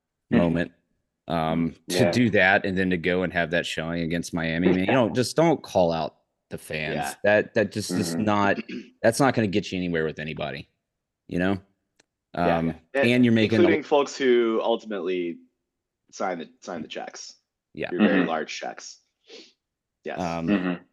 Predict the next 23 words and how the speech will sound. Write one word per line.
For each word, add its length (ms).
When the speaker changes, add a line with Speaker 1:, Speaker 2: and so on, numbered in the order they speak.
Speaker 2:
so 160
that 120
was 160
misguided. 420
It's 140
also 220
not 80
the 60
first 220
time 140
he's 120
done 200
that. 200
So 340
Dabo's 340
learning 240
how 80
to 80
lose. 520
Speaker 3:
I 40
mean, 80
the 80
guy 340